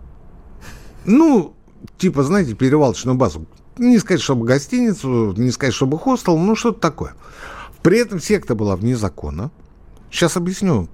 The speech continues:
к чему иду. Секта была вне закона. Её ловили. А смысл Жоловых был в том, чтобы именно схоронить этих людей, уберечь их. Они выстраивали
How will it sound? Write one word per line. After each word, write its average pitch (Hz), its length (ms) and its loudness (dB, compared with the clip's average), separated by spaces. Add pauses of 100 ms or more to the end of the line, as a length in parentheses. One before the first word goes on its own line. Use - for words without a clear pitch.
(100)
к - 40 -14
чему 123 300 0
иду. 87 160 -4 (300)
Секта 214 320 0
была 127 160 2
вне 98 140 -6
закона. 135 420 -8 (1040)
Её 226 180 6
ловили. 139 460 0 (260)
А 151 300 2
смысл 208 480 -2
Жоловых 151 480 2
был 123 160 -2
в - 40 -12
том, 135 220 -4
чтобы 113 360 -4 (100)
именно 185 300 2
схоронить 196 680 0
этих 156 320 -8
людей, 175 380 -6
уберечь 160 580 2
их. - 180 -16 (520)
Они 220 280 2
выстраивали 139 1000 0